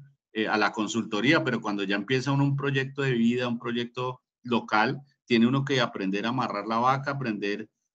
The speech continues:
a, a manejar la colmena y aprender a manejar los pollos, y eso no nos lo enseñan a los ingenieros forestales. Entonces, ahí empezamos a,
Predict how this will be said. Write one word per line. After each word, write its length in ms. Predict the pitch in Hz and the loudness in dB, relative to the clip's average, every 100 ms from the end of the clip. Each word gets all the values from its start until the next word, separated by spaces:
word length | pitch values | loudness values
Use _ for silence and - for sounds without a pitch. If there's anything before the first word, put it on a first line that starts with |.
| _ - | _ -2
a, 320 | 117 117 117 117 - - | 2 4 2 0 -4 -6
a 100 | 117 | 0
manejar 400 | 113 107 101 101 | 2 2 0 -2
la 140 | 123 | -2
colmena 460 | 127 101 113 147 156 | -2 -2 0 0 0
y 40 | |
aprender 440 | 143 139 101 98 101 | 0 -2 -4 -4 -2
a 60 | |
manejar 400 | 117 120 104 98 | 0 0 -2 -2
los 160 | 104 113 | -4 -6
pollos, 460 | 123 117 117 135 - _ _ - | -2 -2 -2 -4 -10 _ _ -4
y 120 | 107 | -2
eso 200 | 98 113 | 0 4
no 140 | 113 | 6
nos 120 | 113 113 | 6 6
lo 80 | |
enseñan 420 | 113 95 95 92 98 | 4 0 -4 -4 -4
a 60 | |
los 200 | 98 92 | -4 -6
ingenieros 440 | 95 90 87 87 95 | -8 -10 -10 -10 -8
forestales. 600 | 120 113 175 151 82 82 | -4 -4 0 0 0 -12
Entonces, 580 | 78 90 95 113 110 - | -16 -14 -6 -6 -6 -8
ahí 220 | 104 95 - | -6 -6 -8
empezamos 640 | 92 - 95 98 101 117 | -18 -12 -6 -2 -2 0
a, 220 | 117 95 | -2 -2